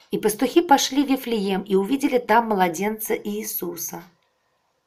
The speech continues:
Пастухи были счастливы, что увидели Спасителя. Они рассказали другим людям обо всем, что они слышали и видели.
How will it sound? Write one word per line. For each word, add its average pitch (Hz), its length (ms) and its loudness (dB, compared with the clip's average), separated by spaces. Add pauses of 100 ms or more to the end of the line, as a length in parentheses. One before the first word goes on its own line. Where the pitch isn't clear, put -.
(960)
Пастухи 214 520 0
были 214 260 2
счастливы, 170 540 2
что 143 220 -6
увидели 143 360 -4
Спасителя. - 760 -10 (720)
Они 190 220 2
рассказали 185 500 2
другим 185 380 -2
людям 175 360 -2 (140)
обо 180 240 6
всем, 247 380 2
что - 400 0
они 165 240 0
слышали 190 540 -4
и 175 240 -4
видели. 143 420 -10